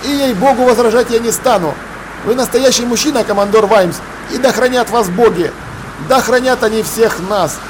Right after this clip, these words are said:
Ваймс сбежал по ступенькам и, направляясь по вздымающемуся полу к двери хлева,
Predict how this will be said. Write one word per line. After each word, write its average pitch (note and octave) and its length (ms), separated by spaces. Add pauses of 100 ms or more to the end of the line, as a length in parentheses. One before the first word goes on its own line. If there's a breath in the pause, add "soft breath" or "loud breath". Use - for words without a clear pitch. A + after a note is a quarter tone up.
(1080)
Ваймс E3+ 240
сбежал E3+ 360
по E3+ 120
ступенькам F#3+ 560 (320)
и, E3 40
направляясь F#3+ 500
по F#3 120
вздымающемуся F3+ 800
полу G#3 300
к D#3 80
двери F3+ 260
хлева, A3 440